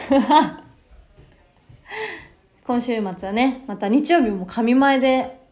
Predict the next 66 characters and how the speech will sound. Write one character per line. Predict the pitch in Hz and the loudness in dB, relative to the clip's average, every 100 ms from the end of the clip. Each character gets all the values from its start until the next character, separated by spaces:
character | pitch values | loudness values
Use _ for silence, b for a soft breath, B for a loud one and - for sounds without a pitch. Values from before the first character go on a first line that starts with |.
| - | -8
み | 240 | -2
ん | 240 | 0
な | |
に | 240 196 | 0 -2
も | 180 | -4
会 | 185 | -6
え | 180 | -6
る | 180 | -10
し、 | - 175 175 165 160 B B B B B B B _ - | -12 -12 -10 -10 -12 B B B B B B B _ -12
楽 | 196 | -10
し | 202 214 | -8 -8
み | 196 | -8
で | 175 175 | -8 -10
す。 | 180 - - _ _ _ _ _ _ | -12 -20 -20 _ _ _ _ _ _
Zoom | 240 277 285 | -2 0 2
も | 277 277 | 4 4
あ | |
る | 269 | 4
も | 196 160 | -2 -6
ん | 185 | -6
ね、 | 208 214 - | -6 -8 -14
神 | - - 180 | -18 -14 -12
前 | 170 160 | -10 -10
は | 175 | -10
ね、 | 202 208 - | -8 -10 -14
今 | 151 - | -16 -18
回。 | - - _ _ B B B B | -20 -20 _ _ B B B B
や | 339 | -4
っ | 330 | -2
ぱ | 262 | -2
ね、 | 233 247 | -2 0
土 | 254 | 0
日 | 294 339 392 403 403 381 381 | 0 0 0 0 0 -2 -2
の | 370 370 | 0 -2
神 | 339 320 | -4 -6
前 | 320 330 320 | -2 0 0
イ | |
ベ | 311 | -2
ン | 311 | -2
ト | 302 | 0
に | 294 | 0
さ | 294 | 0
せ | 294 | -2
て | 277 | -2
も | 277 | 0
ら | 269 | 2
え | 262 | 2
る | 262 | 0
と | 254 | -4
さ、 | 247 208 170 | -2 -2 -2
こ | 247 | -4
う | |
や | 233 | -4
っ | |
て | - | -2
一 | 233 220 302 | -4 -4 -6
日 | 339 320 320 302 | -2 -2 -4 -8
使 | - 285 | 0 2
え | 269 | 2
る | 269 | -2
か | 165 | -6
ら | 165 | -8
さ、 | - - - B B B B B _ | -12 -14 -14 B B B B B _
す | - | -12
ご | 226 262 | -4 -4
く | 262 139 - | -4 -14 -14